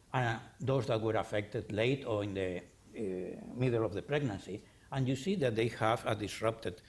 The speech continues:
uh, glucose metabolism. They also have, uh, problems with obesity, with neurological disorders, and so on. And when you look at, uh, based on the, uh,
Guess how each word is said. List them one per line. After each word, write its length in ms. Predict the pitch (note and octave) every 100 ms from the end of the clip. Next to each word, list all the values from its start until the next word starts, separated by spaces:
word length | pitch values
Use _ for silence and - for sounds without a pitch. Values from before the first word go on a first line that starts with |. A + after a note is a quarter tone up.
| - - -
uh, 680 | A#2 G#2 F#2 F2 E2+ - B2
glucose 260 | D#3+ E3
metabolism. 640 | C3+ C3 B2+ A#2 A#2 B2 A2
They 140 | F#2+
also 260 | F2+ - -
have, 380 | G#2 G#2 G2 - - - - A#2+
uh, 540 | A2 G2+ F#2 F2+ E2+ -
problems 320 | A#2 A2 F#2+
with 140 | G2+ F2
obesity, 640 | A2 C#3 C3+ C3 B2 B2
with 260 | G2+ E2+ G2+
neurological 580 | E2+ E2+ A2+ B2+ - B2
disorders, 480 | B2+ C3 A2+ A2+ G#2+
and 120 | G2
so 120 | F#2+
on. 140 | F#2+ G2+ - - - - -
And 480 | F3 G#2+ G#3+ - - - - - - - - -
when 180 | B2+ A#2
you 80 | C#3
look 200 | F#3+ D#3+
at, 220 | - C#3
uh, 440 | C3 A#2+ G#2+ G2 F2+ - - - - - - B2
based 260 | C3+ C#3
on 80 | C3
the, 100 | A2+ - -
uh, 180 | A2+